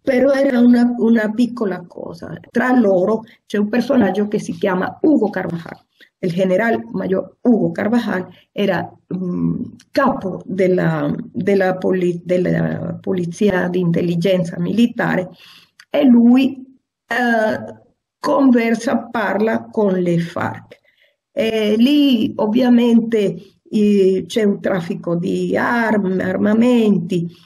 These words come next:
e ovviamente c'è una logistica dove le farc possono trovare questo respiro. Ricordati che c'è stato in un momento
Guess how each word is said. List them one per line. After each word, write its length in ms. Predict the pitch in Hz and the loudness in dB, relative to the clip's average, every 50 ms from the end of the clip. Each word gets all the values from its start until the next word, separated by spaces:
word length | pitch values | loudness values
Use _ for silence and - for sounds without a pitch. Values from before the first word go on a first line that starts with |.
| _ _ _ - | _ _ _ -6
e 380 | - 190 180 175 170 170 170 | -2 -2 0 2 2 2 2
ovviamente 1300 | 180 190 202 196 196 208 202 190 196 196 196 196 190 190 175 170 170 202 185 180 175 170 170 - - - | 2 2 0 0 0 0 0 0 0 0 0 0 0 -2 -4 -4 -2 0 0 0 0 0 -4 -6 -12 -14
c'è 140 | - - 202 | -8 -4 -2
una 220 | 202 202 202 202 | 0 0 0 0
logistica 880 | 190 - 185 185 180 226 269 262 247 - - - 208 190 170 - 190 180 | 2 0 0 0 2 2 4 4 2 2 -2 -4 -4 -4 -2 -2 -2 -2
dove 500 | 180 - 185 175 180 185 180 175 170 170 | -2 -2 -4 -4 -4 -4 -2 -2 0 -2
le 160 | 175 180 180 | -2 -2 -4
farc 400 | 170 - 190 190 190 - - - | -6 -4 -2 -2 -2 -4 -6 -8
possono 480 | - 180 170 170 - 190 175 170 170 170 | -6 -6 -6 -6 -6 -6 -2 0 0 -2
trovare 460 | 165 - 185 180 185 180 180 175 170 | -2 -4 -4 -4 -4 -2 -4 -6 -6
questo 320 | - 175 170 - - - 175 | -6 -8 -8 -8 -8 -8 -6
respiro. 640 | 165 202 202 - - - 240 220 208 190 - - - - - _ _ | -4 -4 -4 -4 -2 0 0 2 2 0 -4 -8 -20 -20 -20 _ _
Ricordati 800 | - 214 214 208 - - 202 202 196 202 208 214 208 208 202 202 | -2 0 0 0 0 0 2 2 2 2 0 0 0 -2 -2 -2
che 400 | - 190 185 175 - - - - | 0 2 2 2 0 -4 -8 -12
c'è 140 | - - 196 | -12 -12 -12
stato 340 | 165 - - 180 180 175 - | -8 -4 -4 -4 -2 -2 -2
in 120 | 190 190 | -2 -2
un 80 | 190 185 | -2 -2
momento 720 | 185 185 190 196 190 190 185 180 - - 180 170 175 - | 0 0 0 0 0 0 -2 -2 -2 -2 -2 -2 -4 -10